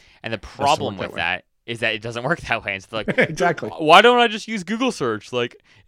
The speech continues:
Speaker 1: for, for meal planning? Like, I might as well just, you know, read the first blog post that ranks number one for,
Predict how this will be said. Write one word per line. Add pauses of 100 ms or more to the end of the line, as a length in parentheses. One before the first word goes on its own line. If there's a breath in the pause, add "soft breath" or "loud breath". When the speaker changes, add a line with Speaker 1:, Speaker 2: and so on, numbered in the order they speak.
Speaker 1:
for,
for
meal
planning?
Like,
I
might
as
well
just,
you
know,
read
the
first
blog
post
that
ranks
number
one
for,